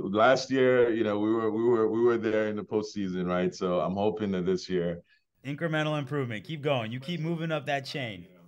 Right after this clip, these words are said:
Speaker 2: You'll get there.
Speaker 1: You know, so I, I, I, I live in Maine, and everybody around me is, uh, Celtics fans. So it's always very interesting conversations, uh, during the postseason.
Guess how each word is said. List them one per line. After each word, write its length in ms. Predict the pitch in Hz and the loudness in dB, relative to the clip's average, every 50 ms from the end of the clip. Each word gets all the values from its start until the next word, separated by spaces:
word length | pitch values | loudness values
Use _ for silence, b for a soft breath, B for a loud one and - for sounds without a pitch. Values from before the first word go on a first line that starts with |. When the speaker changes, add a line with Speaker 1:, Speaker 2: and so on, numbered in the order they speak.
| _ _ _ | _ _ _
Speaker 2:
You'll 120 | 117 143 | -12 -10
get 200 | 143 151 127 123 | -6 -6 -6 -6
there. 200 | - 110 101 107 - - - - - - - - | -6 -8 -10 -10 -12 -16 -20 -20 -20 -18 -4 0
Speaker 1:
You 100 | 123 123 | 4 6
know, 220 | 113 101 98 90 | 6 6 4 4
so 140 | - - 104 | 4 4 4
I, 420 | 98 85 101 110 104 - 87 110 107 | 6 6 6 4 4 4 4 4 4
I, 400 | 107 104 101 - - - - 104 | 4 2 -2 -4 -4 -2 -2 0
I, 100 | 98 95 - | 0 0 -2
I 40 | 101 | -2
live 240 | 101 104 120 123 120 | 0 2 2 2 2
in 120 | 110 98 | 2 0
Maine, 340 | 98 101 104 104 98 95 87 | 0 0 0 0 0 -2 -2
and 120 | 85 87 | -2 -2
everybody 380 | 95 95 104 98 87 95 95 95 | -2 -2 -2 -4 -2 0 0 0
around 380 | 92 90 90 90 95 98 98 92 | 2 2 2 2 0 0 0 -2
me 140 | 90 85 85 | -2 -2 -2
is, 320 | 82 82 85 82 80 85 | -2 -4 -4 -6 -4 0
uh, 280 | 90 85 82 82 82 82 | 0 2 2 2 2 0
Celtics 560 | 82 - - 95 95 95 - 92 87 - - | -2 0 0 0 0 2 0 -4 -6 -6 -6
fans. 380 | - 85 80 82 82 82 80 - | -6 -6 -4 -4 -4 -4 -2 -2
So 120 | 85 82 | 0 0
it's 140 | 85 85 95 | 2 4 4
always 320 | 98 95 95 92 92 87 | 6 8 8 8 6 4
very 220 | 90 92 87 85 85 | 4 2 2 4 2
interesting 400 | 82 - - 87 - 90 82 80 | 2 0 -4 -6 -6 -6 -6 -4
conversations, 800 | 82 82 82 85 82 - - 87 85 85 - 85 85 82 - 90 | -4 -2 -2 -2 -2 -2 -2 -4 -4 -4 -4 -6 -6 -4 -4 -4
uh, 160 | 82 82 82 | -2 -2 -2
during 260 | 82 82 85 85 85 | -2 -2 0 0 0
the 60 | 85 | -2
postseason. 600 | 85 - 87 85 - - - - - - - - | 0 0 -2 -2 -2 -6 -8 -10 -8 -10 -14 -14